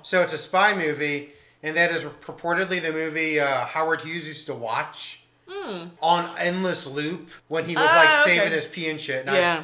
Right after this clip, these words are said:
Speaker 1: so the second I saw it, I was like, "Ice Station Zebra, you say?"
Speaker 2: That's pretty cool.
Speaker 1: But
Speaker 2: It's not
Speaker 1: yeah.
Speaker 2: my favorite song now, but I thought it
Speaker 1: Mm-hmm.
Speaker 2: was interesting.
Speaker 1: Yeah.
Speaker 2: But that's, like, a big controversial, like, "Oh, Jack White shouldn't rap." And I was like, "Did you
Speaker 1: No.
Speaker 2: think it was that bad?"
Speaker 1: No,
Speaker 2: Like
Speaker 1: I don't think it, yeah, I don't get where.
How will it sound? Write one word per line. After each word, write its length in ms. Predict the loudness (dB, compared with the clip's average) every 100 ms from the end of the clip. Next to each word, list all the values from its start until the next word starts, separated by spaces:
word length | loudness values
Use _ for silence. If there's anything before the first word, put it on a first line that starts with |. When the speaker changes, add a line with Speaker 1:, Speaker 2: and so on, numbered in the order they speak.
| -4
Speaker 1:
so 180 | 2 2
the 80 | 4
second 300 | 4 4 2
I 40 |
saw 140 | 2
it, 20 | -2
I 40 |
was 80 | -4
like, 80 | -6
"Ice 100 | -6
Station 560 | -8 -10 -10 -8 -6 -8
Zebra, 440 | -6 -8 -6 -6
you 120 | -8 -12
say?" 320 | -14 -14 -4
Speaker 2:
That's 200 | -2 -2
pretty 220 | -2 -4 -4
cool. 500 | -4 -4 -4 -6 -18 _ _
Speaker 1:
But 140 | -2 4
Speaker 2:
It's 60 |
not 60 | 8
Speaker 1:
yeah. 40 | 8
Speaker 2:
my 60 |
favorite 300 | 6 2 0
song 180 | -2 -2
now, 140 | -2 0
but 140 | 2
I 80 | 2
thought 140 | 4
it 20 | 0
Speaker 1:
Mm-hmm. 40 |
Speaker 2:
was 100 | 0
interesting. 340 | -6 -6 -4 0
Speaker 1:
Yeah. 60 |
Speaker 2:
But 100 | 2 2
that's, 200 | 2 0
like, 120 | -4
a 60 | -4
big 500 | -2 0 -2 -8 -20 _ -8
controversial, 680 | -6 -6 -6 -6 -6 -6 -6
like, 200 | -6 -8 -20 -14
"Oh, 160 | -6 -6
Jack 320 | 0 -2 -2
White 240 | -4 -4 -6
shouldn't 320 | -10 -12 -8
rap." 340 | -4 -4 -4
And 80 | -6
I 40 | -6
was 80 |
like, 200 | -8 -10
"Did 160 | -10 -6
you 80 | -2
Speaker 1:
No. 60 |
Speaker 2:
think 140 | 0 0
it 80 | 0
was 180 | 0 -2
that 300 | 0 0 0
bad?" 400 | 0 2 4 4
Speaker 1:
No, 60 |
Speaker 2:
Like 80 | 4
Speaker 1:
I 40 | 2
don't 140 | 0
think 180 | -4 -4
it, 240 | -6 -2
yeah, 160 | -2 -2
I 40 |
don't 140 | -4 -6
get 180 | -10 -8
where. 220 | -12